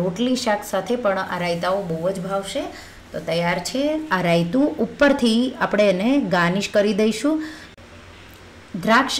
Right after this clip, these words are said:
અને અખરોટના ટુકડાથી, થોડા લીલા ધાણાથી ગાર્નિશ કરીશું અને લાલ મરચું પાવડર થોડું તમારે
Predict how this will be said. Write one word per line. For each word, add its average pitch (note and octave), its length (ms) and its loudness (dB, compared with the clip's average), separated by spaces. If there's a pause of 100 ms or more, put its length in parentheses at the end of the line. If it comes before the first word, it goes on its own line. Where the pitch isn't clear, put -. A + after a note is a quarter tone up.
(160)
અને G#3 200 2 (320)
અખરોટના G3 500 0
ટુકડાથી, C#4 640 0 (380)
થોડા F#3 300 2
લીલા F#3+ 360 2
ધાણાથી E3+ 420 0
ગાર્નિશ A3+ 480 4
કરીશું B3 400 0 (140)
અને A3+ 140 2 (260)
લાલ A3+ 200 6
મરચું A#3+ 380 2
પાવડર A#3 400 4
થોડું C#4+ 340 2
તમારે A#3 280 2